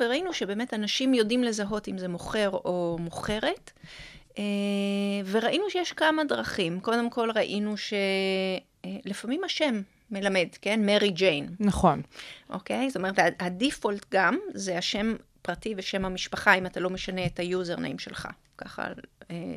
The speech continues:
Speaker 1: לפחות זה היה. אמ, אז זה דבר אחד, יש את היוזרניימ, יש את תמונת הפרופיל, שלא תמיד שמים,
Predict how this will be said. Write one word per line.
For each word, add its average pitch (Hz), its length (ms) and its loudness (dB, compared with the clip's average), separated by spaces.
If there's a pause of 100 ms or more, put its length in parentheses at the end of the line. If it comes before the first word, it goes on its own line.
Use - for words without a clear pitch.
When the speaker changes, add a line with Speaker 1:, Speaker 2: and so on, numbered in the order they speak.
(140)
Speaker 1:
לפחות 175 480 -4
זה 160 100 4
היה. 147 180 2 (840)
אמ, 202 60 0 (840)
אז 190 120 0
זה 208 80 6
דבר 185 280 4
אחד, 190 260 0
יש 170 120 -2
את - 60 -8
היוזרניימ, 190 560 0
יש 226 160 -2
את 254 60 -8
תמונת 220 340 0
הפרופיל, 185 640 -2
שלא 254 280 0
תמיד 294 300 0
שמים, 247 420 0